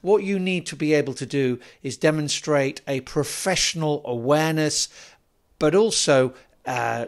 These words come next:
competence in dealing with some of the technical questions you will get. Although it's not a technical exam, it's an applied exam, some of the questions will be asking you to evaluate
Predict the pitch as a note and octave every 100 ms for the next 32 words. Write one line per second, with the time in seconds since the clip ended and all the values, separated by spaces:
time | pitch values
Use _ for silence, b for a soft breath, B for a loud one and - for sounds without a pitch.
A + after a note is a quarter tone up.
0 | - - F3+ D#3 D3+ D3 C3 - - C#3+
1 | C#3 C3+ B2 A2 E3 D#3 C#3 B2+ B B
2 | C#3 C#3 - E3 D3+ C3 C#3+ B2 b _
3 | - F#3 - E3 - D3 C3 B2+ B -
4 | D3 B2+ - C3+ B2+ E3+ C#3 C3+ B2 A#2+
5 | A#2 A#2 - - C3+ C#3 C3+ C3 D#3 B2+
6 | - C3 B2+ C3+ B2+ B2 C#3+ C3 - B2+
7 | - D#3 E3+ D#3 B2+ D3 D3 - B B
8 | - F3+ D#3+ D#3 D#3+ D3+ D3+ C3 B2+ C3+
9 | C3 - C3 B2+ C3+ B2 A2 C3+ C#3 C3+
10 | B2+ B2+ A#2